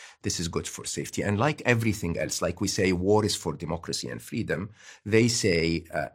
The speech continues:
developing, uh, you know, putting our A I on the open internet is good for everyone, right? It allows us to learn from our mistakes. That was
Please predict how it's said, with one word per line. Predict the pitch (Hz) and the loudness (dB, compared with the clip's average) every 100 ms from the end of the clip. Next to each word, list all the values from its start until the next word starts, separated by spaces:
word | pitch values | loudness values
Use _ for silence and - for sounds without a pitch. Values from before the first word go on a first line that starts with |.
| _ | _
developing, | 101 87 107 107 107 98 - | -6 2 4 4 0 -6 -6
uh, | 95 | -6
you | 104 | -2
know, | 98 | -2
putting | 98 131 113 | 0 2 2
our | - 101 - | 4 2 2
A | 101 | 2
I | 90 95 | 2 0
on | 92 | -2
the | - | -4
open | 95 - 82 | -6 -6 -4
internet | 107 110 95 - - - - - | -2 -2 -6 -8 -12 -16 -20 -6
is | 92 95 | -4 -2
good | 98 - | -2 -4
for | - 85 | -6 -6
everyone, | - - - - _ _ _ _ _ _ - | -8 -12 -16 -18 _ _ _ _ _ _ -2
right? | 76 104 - - - | 0 0 -6 -12 -6
It | 85 | -4
allows | 87 90 87 98 | 0 4 4 2
us | 73 - | -4 -6
to | 85 71 69 | -4 -4 -2
learn | 73 71 | -2 -2
from | - - - | -4 -8 -8
our | - | -10
mistakes. | - - - - | -10 -12 -12 -4
That | 117 110 | -2 2
was | 120 113 | 4 4